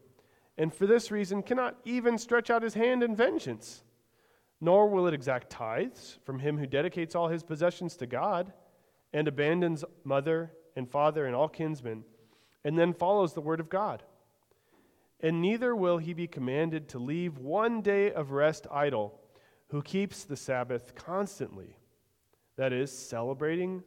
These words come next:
the service of God in the temple of God, which is man's body,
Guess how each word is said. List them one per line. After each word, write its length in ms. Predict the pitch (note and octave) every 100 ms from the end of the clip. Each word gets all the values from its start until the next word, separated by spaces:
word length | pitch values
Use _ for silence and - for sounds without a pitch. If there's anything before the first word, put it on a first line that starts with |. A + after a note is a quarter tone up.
| -
the 80 | C3
service 560 | - - E3 E3+ E3+ -
of 100 | C#3+
God 420 | B2 A2+ A#2 A2+ -
in 180 | C#3+
the 80 | D3
temple 380 | C#3+ E3 E3 B2
of 140 | G#2+
God, 340 | - G2+ F#2+ - _ _ _
which 180 | A#2+ A#2+
is 420 | C3 B2 C3 - -
man's 300 | A#2 A#2 A#2+
body, 400 | A#2 C#3 C#3+ F2